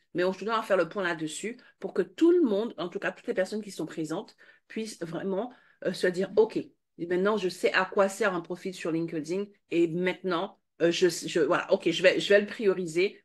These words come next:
je vais le valoriser parce que je sais pourquoi. » Ok, moi, je suis mindset business coach et il est évident que la base, c'est que tu comprennes pourquoi tu fais ce que tu fais. Ok ? Et sur LinkedIn, c'est facile d'oublier son pourquoi.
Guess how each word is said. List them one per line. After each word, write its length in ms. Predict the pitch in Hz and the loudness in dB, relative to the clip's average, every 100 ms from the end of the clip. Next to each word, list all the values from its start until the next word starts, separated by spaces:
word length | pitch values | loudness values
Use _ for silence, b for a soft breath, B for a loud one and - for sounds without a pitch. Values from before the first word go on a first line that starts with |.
| 151 | -4
je 120 | 180 | 2
vais 160 | 185 | 4
le 60 | 214 | 4
valoriser 680 | 185 170 175 175 151 175 - _ - | 4 4 2 -2 -2 -2 -4 _ -2
parce 240 | 180 - | -2 -2
que 100 | - | -4
je 140 | 170 | -2
sais 360 | 175 220 190 - - | 2 4 4 2 -8
pourquoi. » 440 | 208 - - - - _ _ - | -8 -6 -8 -8 -12 _ _ -12
Ok, 200 | 160 240 | -8 -6
moi, 180 | 233 | -4
je 60 | 269 | -2
suis 120 | - | -2
mindset 460 | 247 214 226 254 233 | 4 4 4 2 2
business 400 | 214 202 190 - | 0 0 0 2
coach 360 | 190 - - b b b | 0 0 -6 b b b
et 260 | 190 196 220 | 4 4 4
il 100 | 214 | -2
est 180 | 240 254 | 0 4
évident 520 | 226 196 180 220 247 | 2 0 -2 0 0
que 280 | - 175 196 b b b - | 2 4 4 b b b -6
la 160 | 170 | -4
base, 380 | 156 151 196 226 | -2 2 4 4
c'est 260 | 208 196 170 | 0 -2 -2
que 420 | - 170 160 160 _ _ _ - | 2 2 2 -2 _ _ _ -8
tu 140 | 247 | -6
comprennes 500 | - 208 - 190 202 | -2 -2 2 0 0
pourquoi 380 | 214 196 - 208 | -2 -4 -2 -4
tu 140 | - | -4
fais 140 | 185 175 | -4 -4
ce 100 | 170 | -4
que 100 | 160 | -12
tu 160 | 160 | -10
fais. 260 | 156 - - _ _ _ - | -12 -12 -14 _ _ _ -14
Ok ? 200 | 165 - 392 415 _ _ _ _ _ _ _ - | -12 -6 -6 -6 _ _ _ _ _ _ _ -2
Et 60 | 180 | 0
sur 200 | - 226 | 2 0
LinkedIn, 600 | 240 247 208 185 214 254 254 B | -2 -2 -4 -2 -2 -2 -10 B
c'est 180 | - 233 | -8 -6
facile 480 | 226 226 233 302 233 | 0 0 2 2 2
d'oublier 560 | 190 180 185 185 214 220 | 0 -2 -2 0 0 0
son 200 | - 196 | -4 -6
pourquoi. 460 | 185 - 156 - | -6 -4 -4 -6